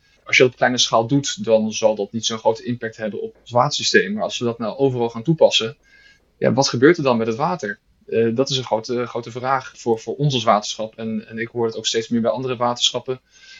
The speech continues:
eh, ook bij stoa, van, "Hey, daar moeten we toch echt meer, meer inzicht in krijgen." Dus, nou ja, daar zijn we mee bezig om daar vorm aan te geven, ook om,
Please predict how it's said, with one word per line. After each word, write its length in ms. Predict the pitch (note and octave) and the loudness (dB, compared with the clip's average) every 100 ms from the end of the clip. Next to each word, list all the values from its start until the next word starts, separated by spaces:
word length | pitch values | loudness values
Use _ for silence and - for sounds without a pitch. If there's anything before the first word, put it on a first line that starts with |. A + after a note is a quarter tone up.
| - _ | -20 _
eh, 160 | G2+ | 6
ook 100 | A2+ | 6
bij 100 | A2+ | 6
stoa, 560 | - C3 B2+ B2+ B2 B2 | 2 2 4 2 0 -6
van, 160 | - A2+ | -14 -6
"Hey, 140 | A#2 | -2
daar 140 | A#2 A#2 | -2 -2
moeten 180 | C#3+ B2+ | -6 -6
we 60 | |
toch 160 | C3 - | -10 -12
echt 160 | A#2 | -10
meer, 360 | B2+ A#2 A2 G#2+ | -4 -2 -2 -6
meer 140 | A2+ | -8
inzicht 300 | A#2 C3+ B2+ | -6 -6 -6
in 100 | A2+ | -8
krijgen." 440 | G#2+ G#2 F#2+ - G2 _ _ _ | 0 0 0 -8 -20 _ _ _
Dus, 300 | - G#2+ - - | 0 2 2 0
nou 140 | G#2 | -6
ja, 60 | G#2 | -4
daar 180 | A#2 | -4
zijn 120 | A#2+ B2+ | -4 -4
we 60 | |
mee 100 | B2 | -2
bezig 360 | A#2 A#2+ A#2 A#2 | 2 2 2 -4
om 60 | |
daar 140 | A#2 A2 | -4 -2
vorm 200 | B2+ B2 | 0 -2
aan 80 | A2 | -4
te 100 | A2+ | -4
geven, 380 | A#2+ A2+ A2+ | -2 -2 -2
ook 120 | A2 | -10
om, 120 | A#2 | -12